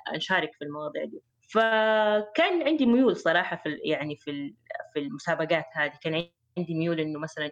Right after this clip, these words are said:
إيش في، إيش في ممكن حلول جديدة ممكن نقدمها عشان نحل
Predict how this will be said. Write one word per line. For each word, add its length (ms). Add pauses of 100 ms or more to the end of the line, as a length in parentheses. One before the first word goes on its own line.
إيش 140
في، 400 (220)
إيش 140
في 100
ممكن 280
حلول 300
جديدة 320
ممكن 260
نقدمها 600 (440)
عشان 360
نحل 400